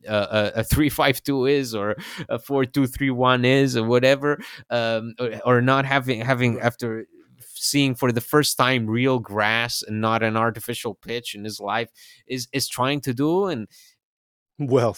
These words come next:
Speaker 2: uh,
Speaker 1: Exactly,
Speaker 2: the
Speaker 1: so
Speaker 2: Olimpico isn't, uh, it's a very
Speaker 1: Okay, yeah, it's
Speaker 2: subjective
Speaker 1: very subjective. True,
Speaker 2: classification of,
Speaker 1: true.
Speaker 2: of
Speaker 1: Um,
Speaker 2: grass, yeah.
Speaker 1: <laughs> No, but, you know, it's, that's the, that's the thing that I think we've been saying since the beginning of the season, that now Mourinho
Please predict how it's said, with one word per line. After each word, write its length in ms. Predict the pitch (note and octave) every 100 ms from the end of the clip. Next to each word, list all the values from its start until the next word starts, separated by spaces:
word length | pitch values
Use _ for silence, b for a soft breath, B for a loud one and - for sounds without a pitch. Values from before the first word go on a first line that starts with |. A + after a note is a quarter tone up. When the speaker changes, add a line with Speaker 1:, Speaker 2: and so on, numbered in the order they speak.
| -
Speaker 2:
uh, 120 | B2
Speaker 1:
Exactly, 560 | G#2 G#2+ A2+ A#2+ C#3+
Speaker 2:
the 60 | D3
Speaker 1:
so 220 | B2+ F3
Speaker 2:
Olimpico 140 | A2 G2+
isn't, 440 | G2 G2+ F#2+ - A2
uh, 300 | G#2 G2+ F#2+ _ _ _ _ _ _ _ _
it's 80 | -
a 40 | G#2+
very 240 | A#2+ B2
Speaker 1:
Okay, 280 | C#3 C3+ C3+
yeah, 160 | C3 B2
it's 120 | A2+
Speaker 2:
subjective 60 |
Speaker 1:
very 180 | A2 C3+
subjective. 460 | B2+ A#2+ G#2 G2+ -
True, 140 | B2
Speaker 2:
classification 340 | A#2 G#2+ F#2 F#2
of, 100 | F#2
Speaker 1:
true. 180 | A2
Speaker 2:
of 100 | F#2 G2+
Speaker 1:
Um, 200 | G2+ G#2
Speaker 2:
grass, 440 | G2+ G2+ F#2 -
yeah. 200 | G2 F#2+ F#2 F#3+
Speaker 1:
<laughs> 140 | D#3
No, 260 | D#3 D#3+ C#3+
but, 160 | C#3
you 120 | D3+
know, 200 | D3+ A2+ -
it's, 220 | D3 -
that's 460 | C3 C#3+ E3 E3+ -
the, 320 | F3 F3 D#3+
that's 240 | C#3+ E3
the 140 | F#3 E3+
thing 280 | - F3+ D3
that 140 | C3
I 140 | C3+
think 260 | C#3+ D3+ C#3+
we've 240 | D3 C3+
been 160 | A2 C3
saying 400 | - C3+ C3+ C#3+
since 240 | B2+ B2 A2
the 80 |
beginning 460 | A2+ A2 A#2+ C3+ D3
of 100 | C3+
the 80 | B2
season, 440 | - C#3+ C3+ B2
that 160 | A2 G#2+
now 320 | A2 B2+ C#3
Mourinho 680 | D3 B2 A#2+ B2 A#2 A2 G#2